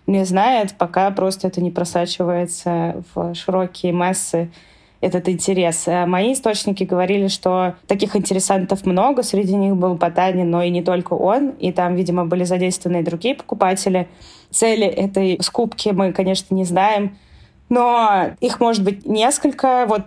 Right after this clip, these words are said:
даже из очевидных, из того, что мы видим, во-первых, потому что по условиям вот этой реорганизации, которую объявила компания вот вчера из, э, релиза, мы узнали, что только половина примерно от суммы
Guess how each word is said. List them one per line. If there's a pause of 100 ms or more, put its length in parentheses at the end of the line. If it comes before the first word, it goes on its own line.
(120)
даже
из
очевидных,
из
того,
что
мы
видим,
во-первых,
потому
что
по
условиям
вот
этой
реорганизации,
которую
объявила
компания
вот (120)
вчера
из,
э,
релиза,
мы
узнали,
что (120)
только
половина
примерно (140)
от
суммы